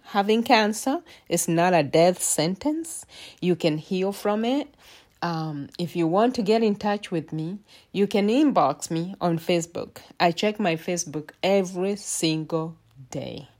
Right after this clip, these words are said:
So inbox me, uh, and then introduce yourself,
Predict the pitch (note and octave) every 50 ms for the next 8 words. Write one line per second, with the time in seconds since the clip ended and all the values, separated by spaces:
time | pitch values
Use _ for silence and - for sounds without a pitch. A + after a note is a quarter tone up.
0 | _ - - - _ - - - E3 D#3+ - - _ _ - D#3 E3+ F#3+ G#3 G#3+
1 | G3 A3 A3 G#3+ G#3+ G#3+ - - A3+ A#3 D4+ E4 _ _ _ - - - - -
2 | - _ _ - F3 E3 D#3 D3+ D3+ C#3+ C3+ - - - - - E3+ E3+ D#3+ E3
3 | E3 E3 E3 D#3+ D#3 D3+ - E3+ D3 C#3+ C3 E3 F3 E3+ - - E3 C#3+ D3 -
4 | - - G3 F3+ G#3+ C4 D4+ D4 - - - - -